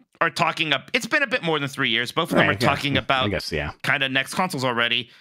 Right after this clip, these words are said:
Speaker 1: What's weird to me, Jeff, is I remember when five years was the standard, and now I'm like, "How could, how was that ever possibly the
Speaker 2: I know.
Speaker 1: case?"
Speaker 2: Right. Why, how were we so ready to move on?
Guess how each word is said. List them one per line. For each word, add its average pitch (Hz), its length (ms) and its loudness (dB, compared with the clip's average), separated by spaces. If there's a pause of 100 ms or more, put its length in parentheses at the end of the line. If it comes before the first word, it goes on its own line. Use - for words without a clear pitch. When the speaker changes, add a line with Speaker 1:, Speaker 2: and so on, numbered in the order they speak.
(320)
Speaker 1:
What's 233 200 0
weird 370 280 0
to 220 100 0
me, 185 220 0
Jeff, 143 260 0
is 113 80 -2
I 208 120 2
remember 147 380 -2
when 101 220 -2
five 127 260 0
years 107 240 -2
was 113 360 -2
the 110 80 -4
standard, 101 520 0
and 117 140 0
now 160 180 2
I'm 156 80 -4
like, 127 200 -2
"How 247 180 2
could, - 260 -2
how 403 160 0
was 294 120 -2
that 156 180 2
ever 180 300 2
possibly 139 640 -2
the 120 60 0
Speaker 2:
I 127 80 6
know. 120 120 2
Speaker 1:
case?" 147 360 -2
Speaker 2:
Right. 143 360 6
Why, 151 220 6
how 180 260 2
were 196 220 6
we 135 160 6
so - 260 4
ready 131 280 6
to 123 100 6
move 120 260 6
on? 104 320 4